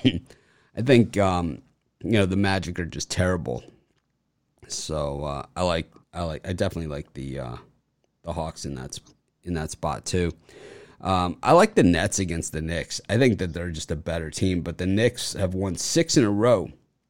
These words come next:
straight up following an overtime. The money line's about minus one sixty in this one. I'm getting this one from our, um, from our streaks here at,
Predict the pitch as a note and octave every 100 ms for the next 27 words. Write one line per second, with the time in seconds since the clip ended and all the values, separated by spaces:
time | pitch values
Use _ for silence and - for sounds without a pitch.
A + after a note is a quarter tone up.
0 | _ - G2+ G2 G2 G2 - - F#2+ F#2
1 | F2+ F2 - - F#2+ - A2+ A2+ G#2 -
2 | D#2 D#2+ - _ _ _ F2 A2+ C#3 C3
3 | F2 F2 F2 D#2+ D2+ F2+ F#2+ F2+ E2+ E2+
4 | - - G2+ G#2 - D2 C#2 A1 - D2
5 | C#2+ C2 - _ G2 C2+ F#2 F#2 F#2 F2
6 | - - G#2+ G2+ - F2+ F2 E2+ - _
7 | _ _ _ _ C#2 E2 D2 C2+ A1 -
8 | _ _ _ _ _ _ _ _ _ _
9 | _ _ _ _ _ - A2 G#2 F2 D#2
10 | - - A2 B2 G2+ - - - _ -
11 | F#2+ F2+